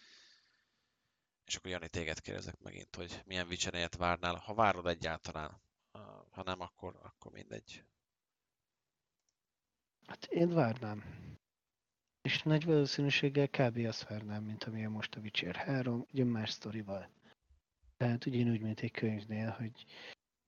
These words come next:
Speaker 2: kijön még egy rész a trilógiából, vagy most már ez nem is trilógia, kijön még egy regény, akkor ez viszi tovább a sztorit, és nem próbálja meg így felírni a dolgokat, hogy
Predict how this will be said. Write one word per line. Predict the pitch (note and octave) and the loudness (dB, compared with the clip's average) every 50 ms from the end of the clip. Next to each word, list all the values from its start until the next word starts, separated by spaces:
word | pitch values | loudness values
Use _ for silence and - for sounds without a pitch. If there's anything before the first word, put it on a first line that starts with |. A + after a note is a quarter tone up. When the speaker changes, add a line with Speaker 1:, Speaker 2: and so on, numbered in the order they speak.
| _ _ _ - - - _ | _ _ _ -12 -12 -8 _
Speaker 2:
kijön | - - C3+ B2+ A2+ A2 | 2 4 4 6 4 4
még | A#2 B2+ B2+ A#2 A2+ | 4 2 2 2 2
egy | A2+ G#2+ G#2+ | 2 2 2
rész | G#2+ G#2+ G#2 - - | 2 2 2 2 0
a | G#2 G#2+ G#2 G2+ - - _ _ _ _ _ _ _ _ _ _ _ _ _ _ _ _ | 0 -2 -4 -4 -6 -10 _ _ _ _ _ _ _ _ _ _ _ _ _ _ _ _
trilógiából, | - - - A#2 A2+ A2 A2 G#2+ G2+ G#2 G#2 G2+ G2 F#2 F2+ G#2 G#2 G#2+ G#2 | -2 2 6 6 8 6 6 4 4 2 2 4 2 2 0 -2 -2 -2 -2
vagy | G2 G2+ G2 G#2+ A#2 - - | -4 -4 -8 -10 -12 -10 -6
most | A2+ - - | -6 -4 -4
már | - G#2+ G#2+ | -2 -4 -4
ez | G2+ G2 | -4 -4
nem | - A2 G2+ | -6 -4 -4
is | F#2+ - | -4 -4
trilógia, | - - A2 A2 A2 A#2 A2+ B2+ A#2+ A#2+ B2 A#2+ - _ - - - - _ _ _ _ _ _ | -4 -2 -2 -2 0 -2 0 0 0 0 0 0 -4 _ -20 -20 -20 -20 _ _ _ _ _ _
kijön | - - C#3 C3 A#2+ | 0 4 4 4 6
még | A2+ A#2+ B2 A#2+ G#2+ | 4 4 2 2 2
egy | G2 G#2+ A2+ | 0 0 0
regény, | C#3 C#3 B2+ C3+ C#3+ C#3 C3+ C3 C3+ D3 | 0 0 0 2 4 4 4 2 2 -2
akkor | D#3 C#3 - - C3 B2+ | -4 -8 -6 -4 -2 -2
ez | B2+ B2 | 0 0
viszi | C3+ C3 - - B2+ | -2 -4 -4 -4 -4
tovább | - - A#2 A2+ A2 A2 G#2 | -4 -2 0 0 0 -2 -2
a | A2 A2 | -2 -2
sztorit, | - - - - C3 B2+ B2 A#2+ - | -4 -4 -4 -2 0 0 0 0 -2
és | - - - | -4 -6 -2
nem | - B2+ B2 A#2 | 0 0 0 0
próbálja | - A#2+ A2+ G#2+ A2+ A2+ A2 A#2 A#2 A2+ | -2 -2 -2 0 0 2 2 2 2 2
meg | A2 A2 G#2+ A2+ | 0 -2 -2 -4
így | A#2 G#2+ - | -6 -8 -8
felírni | - A#2 G#2+ G#2 G#2+ A2 A2+ A2+ A2+ G#2 - A#2 A2 | -6 -6 -4 -4 -4 -2 -2 -2 -2 -4 -4 -4 -6
a | G#2+ | -4
dolgokat, | G2+ G#2+ G2+ G#2 G#2 G#2 G#2+ - - - A2 - - | -4 -4 -4 -4 -6 -8 -12 -10 -6 -6 -6 -6 -6
hogy | - A#2 G#2 G#2 - | -8 -8 -8 -8 -10